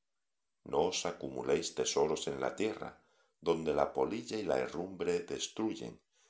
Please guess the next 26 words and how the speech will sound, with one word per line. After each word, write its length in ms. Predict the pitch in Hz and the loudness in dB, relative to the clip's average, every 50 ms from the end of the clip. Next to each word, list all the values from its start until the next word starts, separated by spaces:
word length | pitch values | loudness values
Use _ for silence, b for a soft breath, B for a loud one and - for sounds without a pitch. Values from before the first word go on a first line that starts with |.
| b b | b b
y 100 | b 78 | b -4
donde 300 | 67 65 62 62 60 58 | -2 -2 -2 0 0 2
los 200 | 60 65 64 62 | 2 2 0 0
ladrones 540 | 60 60 60 60 64 71 76 78 76 73 - | -2 -2 -2 0 2 2 2 2 0 -2 -4
penetran 600 | - - 62 60 65 78 85 - - - 64 64 | -4 -2 -2 0 0 0 -2 -2 -2 -4 -4 -4
y 80 | 64 60 | -6 -6
roban, 380 | 58 58 60 55 - 52 - - _ _ _ _ _ _ _ _ _ _ _ | -2 -2 -2 -2 -2 -4 -8 -10 _ _ _ _ _ _ _ _ _ _ _
sino 320 | - - - 76 69 69 65 | -10 -6 -4 0 2 2 0
acumulaos 720 | - - 67 64 64 64 62 64 67 71 76 76 - - | 0 -2 -6 -6 -6 -2 4 6 6 6 6 4 2 -4
tesoros 540 | - 67 64 - - 82 85 80 78 - - | -4 -4 0 2 4 4 4 2 0 0 -2
en 80 | 76 | -2
el 160 | 73 67 65 67 | -2 -2 -4 -6
cielo, 400 | - - 98 98 - - - - b b b b b b b b b | -4 -2 -2 -2 -2 -4 -8 -12 b b b b b b b b b
donde 340 | - 85 80 78 73 69 69 | 4 4 4 4 0 -2 -2
ni 100 | 69 67 | -2 0
la 200 | 67 67 65 - | 2 2 2 2
polilla 460 | - 62 67 73 98 - - 120 113 | 2 0 0 0 -2 -4 -4 -6 -6
ni 120 | 107 98 78 | -6 -6 -4
la 120 | 64 62 | -2 -2
herrumbre 520 | 60 - - 76 82 85 87 - 58 60 | -2 -2 -2 -4 -4 -4 -2 -2 -2 0
destruyen, 720 | 58 55 58 - - - - 95 98 95 90 92 95 - - _ _ _ _ _ _ _ - | -2 -2 -4 -6 -6 -4 -4 -4 -4 -4 -6 -8 -10 -12 -18 _ _ _ _ _ _ _ -12
y 120 | - 73 | -10 -6
donde 360 | - - 65 65 64 60 60 | -2 -2 -2 -2 -2 -4 -2
ladrones 640 | 57 57 58 58 64 73 82 85 80 76 76 - - | -2 -2 -2 0 0 0 0 0 -2 -2 -2 -2 -2
no 220 | 67 69 76 71 - | 0 0 0 0 0
penetran 640 | 62 58 65 76 78 - - 76 69 69 71 - | -2 -4 -2 -4 -4 -4 -4 -4 -4 -4 -6 -12